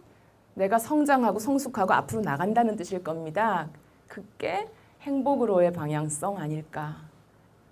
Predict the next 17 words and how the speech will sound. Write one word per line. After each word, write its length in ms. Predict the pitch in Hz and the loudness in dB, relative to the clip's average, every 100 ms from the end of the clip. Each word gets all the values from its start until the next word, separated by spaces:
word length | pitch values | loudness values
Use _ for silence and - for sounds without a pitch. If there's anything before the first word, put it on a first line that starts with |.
| _ _ _ | _ _ _
결국은 560 | - 185 254 339 359 302 | -2 4 4 4 2 2
이건 220 | 226 226 | 2 2
한, 840 | 240 330 339 320 285 254 139 - - | 0 -4 -4 -2 -2 -4 -6 -12 -12
한 260 | - 381 | -10 -6
단어와 340 | 320 196 202 202 | -2 2 6 6
연결되어 460 | 175 180 185 190 | 4 2 2 0
있습니다. 540 | 180 180 170 160 220 220 | 0 -4 -10 -2 -2 -2
변화라는 1080 | 202 160 170 175 175 220 240 214 165 165 | -4 -2 -2 -2 -4 0 2 2 -2 -6
단어. 460 | 165 147 156 208 233 - _ _ _ _ - - - - - - - - _ _ _ _ _ _ _ | -8 -6 -4 -4 -6 -14 _ _ _ _ -20 -20 -20 -20 -20 -20 -20 -20 _ _ _ _ _ _ _
두 120 | - 208 | -4 6
번째, 600 | 254 240 208 214 220 214 | 6 6 6 10 10 8
인간관계의 600 | 196 233 269 254 214 214 | 10 10 10 10 10 10
근본 440 | 202 202 202 262 | 8 4 12 12
원리로서의 720 | 185 160 180 190 175 151 156 170 | 12 6 6 6 2 0 0 0
동일시 540 | 180 220 285 277 233 | 4 6 6 4 0
이야기 600 | 151 139 135 202 190 - - - | 0 0 -2 -4 -4 -6 -14 -8
하면서, 640 | 185 160 147 180 226 | -2 0 0 0 -2